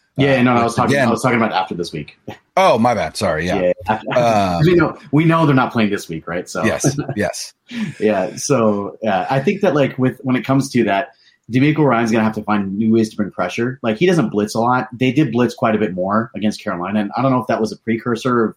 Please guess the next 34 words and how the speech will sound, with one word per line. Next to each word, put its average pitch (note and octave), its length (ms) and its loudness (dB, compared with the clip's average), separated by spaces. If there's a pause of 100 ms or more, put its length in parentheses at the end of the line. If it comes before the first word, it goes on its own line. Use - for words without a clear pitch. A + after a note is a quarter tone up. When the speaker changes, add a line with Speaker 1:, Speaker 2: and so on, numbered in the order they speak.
Speaker 1:
things A2 200 -2
to A2 80 -10
come G2 200 -8
from C3 160 -4
him, D#3+ 220 -2 (400)
knowing A#2+ 400 2
that A2 140 0
he A2 180 0
has G#2 500 -2
a G#2 60 -10
defensive F#2 400 -6
line F#2 160 -4
that's G#2+ 100 -12
kinda F#2 240 -12
patchwork, F#2+ 440 -6 (120)
but A#2 260 -2 (800)
they're B2+ 220 0
not D3+ 140 2
gonna D3+ 140 2
be C3+ 60 4
able B2 100 4
to A#2 60 0
get A2 60 -2
the G#2+ 60 -8
same A2+ 180 0
pressure A2 300 0
on G2 60 0
the F#2+ 60 -6
quarterback G2+ 460 0
that - 80 -16
they G2+ 80 -8
have G2 240 0
been F2+ 380 -6
when, F#2+ 240 -4